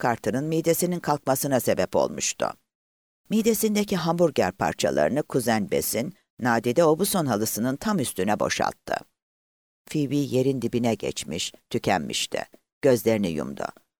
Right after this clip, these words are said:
Vurulup öldürülmemiş olabilirdi fakat şimdi hayatının son anlarını yaşadığından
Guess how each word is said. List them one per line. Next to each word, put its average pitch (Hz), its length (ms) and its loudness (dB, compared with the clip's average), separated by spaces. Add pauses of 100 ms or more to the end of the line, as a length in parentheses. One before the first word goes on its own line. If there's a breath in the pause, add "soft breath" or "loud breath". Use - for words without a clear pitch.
(140)
Vurulup 226 360 6
öldürülmemiş 160 720 2
olabilirdi 92 680 0
fakat - 340 0
şimdi 87 460 -2 (200)
hayatının 208 540 2
son 208 260 2
anlarını 107 420 0
yaşadığından 107 880 0